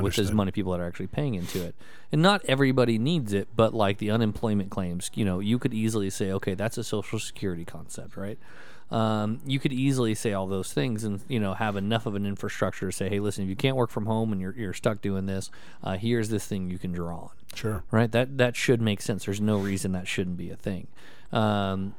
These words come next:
Speaker 1: you know, same kind of thing. You know, I think the, you know, overall government should be able to say, um, Yes, these, these businesses where people congregate,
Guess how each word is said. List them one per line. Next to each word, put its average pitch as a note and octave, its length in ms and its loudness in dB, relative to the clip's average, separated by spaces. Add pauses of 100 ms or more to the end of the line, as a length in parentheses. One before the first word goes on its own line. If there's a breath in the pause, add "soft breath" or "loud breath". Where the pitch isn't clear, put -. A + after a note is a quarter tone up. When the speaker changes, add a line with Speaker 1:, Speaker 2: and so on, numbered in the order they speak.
(140)
Speaker 1:
you B2+ 120 4
know, G#2 140 0
same B2 240 0
kind A#2 180 -2
of G#2+ 60 -4
thing. G#2+ 340 0
You B2 140 0
know, F#2+ 180 0
I G2+ 100 -2
think G#2+ 240 0
the, G2+ 520 0 (460)
you C3 120 2
know, G2 220 0
overall B2 400 8
government G2+ 420 2
should G#2+ 220 0
be G2 80 4
able F2+ 160 2
to F#2+ 80 0
say, F#2 380 -2 (400 loud breath)
um, F#2 480 0
Yes, A2+ 280 4
these, G#2+ 280 0
these G2+ 180 0
businesses G#2 800 0
where G2 160 4
people G#2 320 -2
congregate, F#2+ 680 0